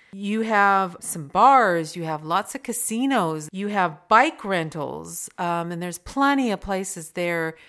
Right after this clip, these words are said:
that you could take your bike. That would be some absolutely gorgeous, gorgeous views. There's kayaks that you can rent out also for the river.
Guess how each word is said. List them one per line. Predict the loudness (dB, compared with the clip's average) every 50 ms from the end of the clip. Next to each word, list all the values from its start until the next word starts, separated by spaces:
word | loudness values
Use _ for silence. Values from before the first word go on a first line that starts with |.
| _ _ _ -6
that | -6 -6 -6
you | -8 -8
could | -8 -8 -10 -8
take | -6 -6 -6 -6 -6
your | -6 -8 -6
bike. | -2 0 2 2 0 -2 -6 -10 -8
That | -8 -8 -6
would | -8 -10 -10
be | -12 -12
some | -10 -10 -12 -12 -14 -12 -6
absolutely | -4 -4 -4 -6 -8 -10 -10 -10 -12
gorgeous, | -10 -8 -4 -2 -2 -2 -2 -4 -6 -8 -10 -12 -12
gorgeous | -12 -12 -10 -10 -10 -10 -12 -16 -18 -18
views. | -16 -14 -12 -12 -12 -12 -14 -16 -18 -20 -20 _ _ _ -6
There's | -6 -4 -4 -4
kayaks | -6 -8 -8 -2 4 4 4 4 4 4 2 2 2 0 -6 -12 -8
that | -8 -8 -8
you | -8 -10 -10
can | -10 -10 -8 -6
rent | -6 -6 -6 -6 -6
out | -6 -6 -6 -4 -2
also | 0 0 0 0 -2 -6 -8 -8
for | -8 -10 -10
the | -10 -10 -10
river. | -10 -10 -10 -10 -12 -12 -14 -14